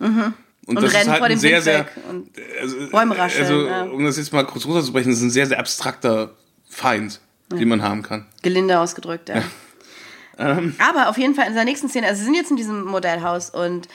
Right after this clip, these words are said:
Speaker 1: äh, Mark Wahlberg, was macht er?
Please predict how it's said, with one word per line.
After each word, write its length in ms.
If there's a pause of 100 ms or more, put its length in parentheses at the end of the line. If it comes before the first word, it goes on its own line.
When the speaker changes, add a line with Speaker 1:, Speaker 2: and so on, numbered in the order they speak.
(340)
Speaker 1:
äh, 180
Mark 300
Wahlberg, 720
was 320
macht 280
er? 300